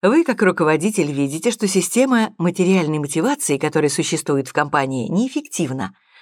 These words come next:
но выгодна людям. Вы считаете, что необходимо изменить систему, но это может вызвать негативную реакцию.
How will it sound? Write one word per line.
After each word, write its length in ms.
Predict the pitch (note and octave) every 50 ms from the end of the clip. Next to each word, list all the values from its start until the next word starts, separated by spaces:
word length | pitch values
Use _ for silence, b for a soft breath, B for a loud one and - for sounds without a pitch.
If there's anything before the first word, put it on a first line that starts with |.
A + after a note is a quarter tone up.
| b b
но 180 | D#3 D#3 D3+ C3+
выгодна 440 | C3+ E3 F#3 A3 B3+ A3 A#3+ C4+
людям. 380 | C4 G#3 C#3 A#2+ - A2+ F#2+ - _ _ _ _ _ _ _ _ _ _ _ _ _ -
Вы 200 | F#3+ F3+ A3 B3
считаете, 680 | - A3 G3 F#3+ F3 D#3+ D#3+ E3 F#3 F#3+ - A#3+ A#3+ A#3+ b b
что 180 | b - - G#3
необходимо 640 | F#3+ G3+ G3+ F#3+ - G#3+ G3+ F#3 F#3+ G#3+ G3+ G3
изменить 380 | G3 E3+ F3+ F#3+ F#3+ G3 F#3+ G3
систему, 600 | - G#3+ G3 - - D#4 D#4+ G#3+ C3 G2+ - - _ _ _ _ B B B B B B
но 100 | B F#3
это 180 | F#3 F3+ A3 A3+
может 280 | B3 D4 C#4+ C#4 C4 A#3+
вызвать 320 | A#3 C4 B3 B3+ C4+ C#4+
негативную 540 | D4 B3+ C#4 C#4 - A3 G3 F#3+ G#3 A#3 C4
реакцию. 540 | C#4+ A#3 C#3 - - - - F3+ C3+ A#2